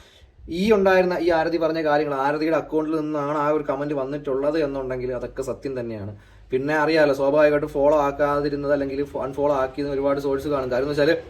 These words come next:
ഈ പറയുന്ന പ്രാന്ത് പിടിച്ച ആളെല്ലാം കൂടെ ഈ കിടന്ന് ആരതിയെ സൈബർ അറ്റാക്ക് ചെയ്തുകൊണ്ടിരിക്കുമല്ലേ. പുള്ളിക്കാരിക്ക് എന്തെങ്കിലും രക്ഷപ്പെടണ്ടേ, സേഫ് ആവണ്ടേ? ഏ?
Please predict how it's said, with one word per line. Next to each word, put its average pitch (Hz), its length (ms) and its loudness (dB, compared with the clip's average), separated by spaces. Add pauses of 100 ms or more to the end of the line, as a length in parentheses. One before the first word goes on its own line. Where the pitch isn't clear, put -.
(480)
ഈ 147 120 -6
പറയുന്ന 165 320 4
പ്രാന്ത് 156 480 2
പിടിച്ച 160 200 0
ആളെല്ലാം 151 520 0
കൂടെ 151 120 -2
ഈ 147 80 -2
കിടന്ന് 151 320 -4
ആരതിയെ 147 500 -2 (320)
സൈബർ 160 420 2
അറ്റാക്ക് 170 300 2
ചെയ്തുകൊണ്ടിരിക്കുമല്ലേ. 135 540 0
പുള്ളിക്കാരിക്ക് 175 500 2
എന്തെങ്കിലും 175 520 -2
രക്ഷപ്പെടണ്ടേ, 151 460 0
സേഫ് 147 260 -2
ആവണ്ടേ? 156 500 0
ഏ? 180 140 -2